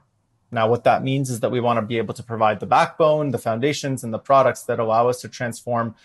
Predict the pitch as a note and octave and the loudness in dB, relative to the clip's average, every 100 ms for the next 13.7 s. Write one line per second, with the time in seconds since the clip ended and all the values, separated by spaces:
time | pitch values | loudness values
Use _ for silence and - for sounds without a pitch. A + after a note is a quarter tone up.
0 | _ _ C3+ B2 A#2+ A#2 - A2+ A#2+ - | _ _ 2 2 2 -2 2 2 2 -2
1 | A2+ - - B2+ C#3 C#3+ C#3 - D3+ E3 | -10 -2 4 4 6 2 2 0 -2 -2
2 | E3+ F3 F3+ - _ _ _ - A#2 A#2 | -2 -2 -4 -12 _ _ _ -2 0 2
3 | A2 G#2 - D3+ D3+ C#3+ D#3+ C#3 - - | 2 0 2 2 2 0 -4 -4 -8 -12
4 | - _ D3+ C#3+ - D3+ C#3 - - - | -16 _ 0 0 0 -4 -4 -8 -12 -16
5 | _ _ _ - C#3 - - C3 C#3 C3 | _ _ _ 0 0 0 -6 -6 -2 -2
6 | B2+ B2 B2 C3+ C3 - C#3+ C3+ C#3+ C#3+ | -2 -2 0 2 2 0 -6 0 0 0
7 | - B2 B2+ C3 B2+ B2 - B2 - A2+ | 0 -2 2 2 2 0 -2 -8 -4 -4
8 | - A2+ - G#2+ A2+ G#2 - _ _ _ | -2 -4 -4 -6 -6 -10 -16 _ _ _
9 | _ _ C#3 C3+ C3 C3 - _ _ _ | _ _ 2 4 4 2 -4 _ _ _
10 | _ _ D3+ C#3+ - D#3 E3+ D3 E3 C#3 | _ _ 4 4 4 4 4 2 2 4
11 | C3+ C3+ B2+ A#2 B2+ F3+ - B2 A#2 - | 2 2 0 0 -2 -4 -2 0 0 -2
12 | - C#3 C3+ A#2+ A#2 A#2+ A2 A#2+ D#3 F3 | -2 4 4 4 4 2 2 0 0 -2
13 | C3 A#2 G#2 A#2+ A#2 A2 | -2 0 2 0 2 0